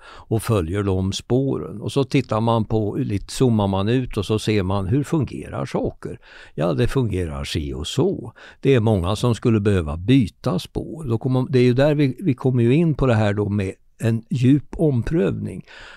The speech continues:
För det mesta som finns, enligt mitt sätt att tänka, när man ska,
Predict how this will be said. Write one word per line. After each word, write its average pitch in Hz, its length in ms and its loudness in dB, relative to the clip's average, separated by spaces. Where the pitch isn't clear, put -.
För 127 100 -2
det 120 100 2
mesta 139 520 2
som 165 240 2
finns, 110 420 2
enligt 104 420 0
mitt 135 200 2
sätt - 320 0
att 107 120 -2
tänka, 104 380 2
när 92 100 0
man 90 240 0
ska, 87 280 -2